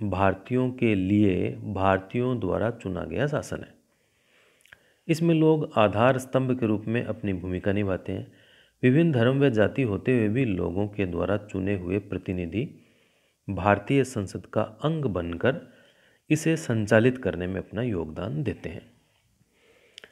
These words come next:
इसी का प्रश्न नंबर दो है, सार्वभौमिक वयस्क मताधिकार क्यों मिलना चाहिए? इसके पक्ष में एक कारण बताइए। पेज नंबर बत्तीस का एक प्रश्न है।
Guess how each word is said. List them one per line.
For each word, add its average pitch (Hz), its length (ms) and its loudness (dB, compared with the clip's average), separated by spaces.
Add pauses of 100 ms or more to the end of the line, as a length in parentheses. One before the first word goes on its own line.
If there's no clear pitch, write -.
(220)
इसी 139 160 2
का 143 100 6
प्रश्न 135 260 2
नंबर 139 240 2
दो 131 160 4
है, 139 160 4
सार्वभौमिक 104 920 2
वयस्क 95 380 -2
मताधिकार 92 640 -2
क्यों 104 440 0
मिलना 107 380 0
चाहिए? 117 580 -6 (100)
इसके 127 320 -4
पक्ष - 460 -4
में 123 180 -6
एक 120 260 -4
कारण 82 240 -4
बताइए। 95 400 -6
पेज 92 400 -4
नंबर 82 280 -8 (720)
बत्तीस - 420 -4
का - 520 -12
एक - 140 -8
प्रश्न - 300 -10
है। 80 220 -10